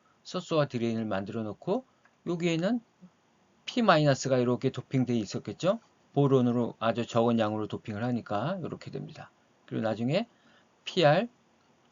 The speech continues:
걷어내고 그 다음에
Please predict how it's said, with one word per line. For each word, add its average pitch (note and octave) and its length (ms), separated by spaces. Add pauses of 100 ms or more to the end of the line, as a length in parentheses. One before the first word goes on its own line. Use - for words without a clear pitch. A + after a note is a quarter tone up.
(120)
걷어내고 A#2+ 720 (1080)
그 G#2 120
다음에 B2 380